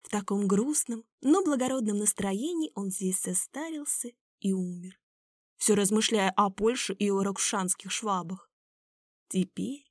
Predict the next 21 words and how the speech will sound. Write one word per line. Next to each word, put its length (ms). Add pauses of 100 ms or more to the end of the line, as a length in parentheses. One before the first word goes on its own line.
(220)
вместо 480
почтенного 760
Игнация 540
за 100
буфетом 500
не 180
сидит, 680 (340)
а 200
мотается 920
новый 440
арендатор, 680 (300)
человек 380
более 440
молодой 600 (220)
и 120
несравненно 1000
более 460
подвижный. 680 (500)
Даже 380
чересчур 500
подвижный 520